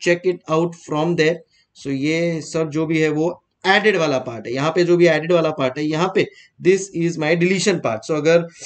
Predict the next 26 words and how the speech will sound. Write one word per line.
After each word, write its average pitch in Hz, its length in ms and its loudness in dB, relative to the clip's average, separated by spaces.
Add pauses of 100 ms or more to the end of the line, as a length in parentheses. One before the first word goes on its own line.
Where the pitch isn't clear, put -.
(140)
यहाँ 165 160 4
पे 185 120 4
principle 180 540 4
of 156 60 -2
बीपीआर 180 460 2
के 180 140 4
इधर 175 180 4
आगे 170 220 2
tick 185 260 0
है, 214 240 0 (240)
then 165 120 -2
it 170 80 -4
has 165 140 2
been 170 140 -4
deleted। 156 380 0 (120)
Quality 180 260 2
management 180 400 2
tools 180 200 4
के 185 100 0
आगे 175 160 4
tick 180 240 2
है, 202 180 2
it 151 60 2
has 170 120 4
been 170 180 2
deleted। 165 320 0